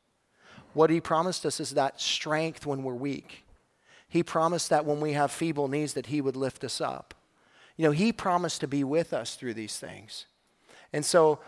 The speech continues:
you know, maybe here today you, you might be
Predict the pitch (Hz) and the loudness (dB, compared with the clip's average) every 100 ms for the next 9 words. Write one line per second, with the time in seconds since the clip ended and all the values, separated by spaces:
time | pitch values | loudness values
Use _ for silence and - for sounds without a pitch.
0 | - - 190 185 180 190 170 - _ _ | -20 0 4 6 4 2 -8 -20 _ _
1 | 202 175 196 208 160 180 165 170 151 151 | 2 6 6 4 4 2 2 2 4 4
2 | 147 143 160 139 143 156 151 143 | 2 -2 -4 2 2 2 0 -2